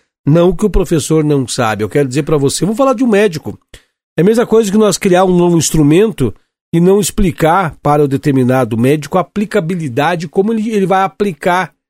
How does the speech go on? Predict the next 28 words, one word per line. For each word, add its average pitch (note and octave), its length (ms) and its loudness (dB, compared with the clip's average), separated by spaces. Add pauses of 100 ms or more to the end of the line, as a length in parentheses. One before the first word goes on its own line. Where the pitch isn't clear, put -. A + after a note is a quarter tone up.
(220)
aquele B2+ 500 -2
novo A#2+ 340 0
pro-, C3+ 260 0
novo B2+ 340 0
procedimento, B2+ 760 0
novo C3+ 200 0
equipamento, A#2+ 680 -4
novo A#2+ 240 -2
método, A#2 580 -2
né? A2 380 -4 (580)
Esse D#3+ 300 2
novo, D#3+ 440 2
como F#3 200 -4
é B3+ 40 0
que - 80 -10
ele D#4 80 0
vai C4+ 140 2
aplicar E3 520 -2
esse B2+ 240 -4
novo A#2 280 -4
se - 140 -8
não C#3+ 180 0
tem B2+ 320 0 (440)
orientação? B2 720 -2 (200)
Pra C#3 160 -2
que C#3 160 -2
serve, A#2 440 -2
né? B2 240 -2